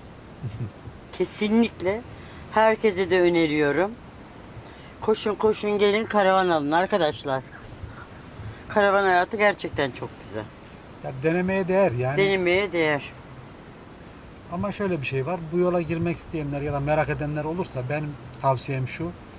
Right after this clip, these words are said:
Speaker 1: Öncelikle belli bir süre bir yerden bir karavan kiralasınlar. Ee, bir süre onunla bir yaşasınlar. Bakalım, e, altından kalkabilecekler mi?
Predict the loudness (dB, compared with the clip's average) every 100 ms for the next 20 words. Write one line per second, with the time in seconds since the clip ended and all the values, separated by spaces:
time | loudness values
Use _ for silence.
0 | -16 -10 -2 0 0 -2 -6 -6 -4 -2
1 | -2 -4 -4 -4 -4 -6 -4 -2 -2 -4
2 | -6 -8 -6 -2 0 -2 -4 -2 2 2
3 | 2 -2 0 0 -2 -12 -16 -16 -16 -16
4 | -16 -18 -18 -16 -10 -8 -8 -10 -14 -16
5 | -20 -20 -20 -18 -18 -14 -10 -2 0 0
6 | 0 -2 -2 -2 -2 -6 -4 -2 -2 0
7 | -2 -4 -8 -16 -18 -18 -20 -18 -16 -12
8 | -12 -12 -14 -14 -8 -6 -4 -4 -2 -4
9 | -4 -6 -6 -8 -6 -4 -4 -4